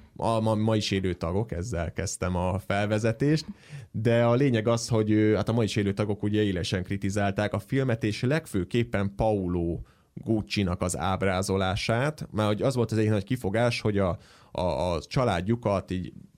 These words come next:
inkompetens, ostoba emberekként ábrázolták a filmben, mindenki átverhető volt, mindenki megvezethető volt,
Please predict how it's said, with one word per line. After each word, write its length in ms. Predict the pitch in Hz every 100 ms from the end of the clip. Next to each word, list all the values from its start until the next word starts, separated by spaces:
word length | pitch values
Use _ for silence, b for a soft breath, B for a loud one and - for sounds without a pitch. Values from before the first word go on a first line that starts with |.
| - - _
inkompetens, 1000 | 117 110 104 101 98 92 95 90 92 - -
ostoba 460 | 98 - 95 87
emberekként 640 | 87 85 90 82 - 87 92
ábrázolták 800 | 90 80 90 92 90 90 90
a 60 | -
filmben, 500 | - 131 127 110 101
mindenki 460 | 113 104 87 - -
átverhető 720 | 123 131 113 95 95 - 95
volt, 200 | 90 80
mindenki 400 | 92 80 71 78
megvezethető 920 | 110 123 113 110 110 117 104 104 98
volt, 380 | 95 95 92